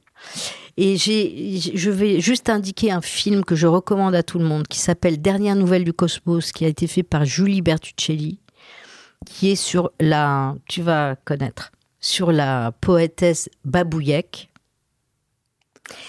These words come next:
Et ce film est génial parce que aussi on voit, euh,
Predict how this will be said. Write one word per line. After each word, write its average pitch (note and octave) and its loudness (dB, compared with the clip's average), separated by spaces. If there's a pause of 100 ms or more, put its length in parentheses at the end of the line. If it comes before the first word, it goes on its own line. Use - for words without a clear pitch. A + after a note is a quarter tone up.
(380)
Et F#3 2
ce - -2
film F3+ 2
est D#3 4
génial D#3 0
parce - -4
que - 0
aussi F3+ 0
on G3 2
voit, F3 2
euh, D#3+ -4